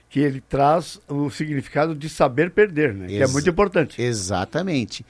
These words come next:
Speaker 2: Ah, é, eu vou dizer que talvez seja uma das piores, ah, ah,
Speaker 1: Uma
Speaker 2: situações
Speaker 1: perca, né?
Speaker 2: da vida é uma perca, né?
Speaker 1: É.
Speaker 2: Não, não, assim, sempre uma perca, ela nunca é bem-vinda.
Speaker 1: Sim.
Speaker 2: Né?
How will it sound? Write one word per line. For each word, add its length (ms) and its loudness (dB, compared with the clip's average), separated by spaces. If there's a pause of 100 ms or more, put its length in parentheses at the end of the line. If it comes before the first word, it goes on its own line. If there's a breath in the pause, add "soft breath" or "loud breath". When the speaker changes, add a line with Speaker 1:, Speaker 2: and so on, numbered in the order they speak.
(160 soft breath)
Speaker 2:
Ah, 180 -4
é, 260 -2 (240)
eu 140 -4
vou 160 -6
dizer 680 -4 (400 soft breath)
que 80 -14
talvez 360 0
seja 200 -6
uma 100 -4
das 200 -4
piores, 600 -4 (580)
ah, 500 2
ah, 60 -20 (380 loud breath)
Speaker 1:
Uma 200 -2
Speaker 2:
situações 320 2
Speaker 1:
perca, 220 0
né? 60 0
Speaker 2:
da 100 6
vida 340 -2
é 20 4
uma 140 0
perca, 500 0
né? 240 0
Speaker 1:
É. 120 -8
Speaker 2:
Não, 300 -2
não, 200 -2
assim, 480 -2
sempre 520 -2
uma 160 0
perca, 400 0
ela 120 2
nunca 360 -2
é 40 2
bem-vinda. 720 -2
Speaker 1:
Sim. 320 -4 (180)
Speaker 2:
Né? 300 -4